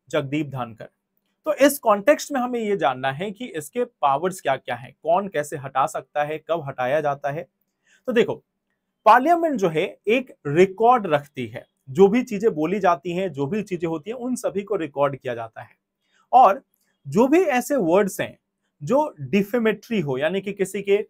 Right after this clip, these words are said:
मान सम्मान के खिलाफ हो, जो इंडिसेंट हो या अनपार्लियामेंट्री और अनडिग्निफाइड हो,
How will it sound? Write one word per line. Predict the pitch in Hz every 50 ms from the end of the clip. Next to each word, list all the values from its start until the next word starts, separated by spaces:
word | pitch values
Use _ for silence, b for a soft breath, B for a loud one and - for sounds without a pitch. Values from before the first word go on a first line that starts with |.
| _ _ _ _ _ -
मान | 147 151 175 - 202
सम्मान | 190 202 175 170 170 170 175
के | 170 170
खिलाफ | 151 - - 143 143 143 151 156 - -
हो, | 143 143 -
जो | 156 170 220
इंडिसेंट | - 196 202 226 240 226 170 180 165 143 - 196 196 196 190 196
हो | 165 160 - _ _ _ _ _ -
या | 220
अनपार्लियामेंट्री | 262 269 - 220 240 269 294 277 - 208 190 185 190 196 190 190 196 185 - 220
और | 214 202 185 185 - 185
अनडिग्निफाइड | 185 202 190 147 156 147 165 185 180 185 - 156 135 135 123
हो, | 131 156 -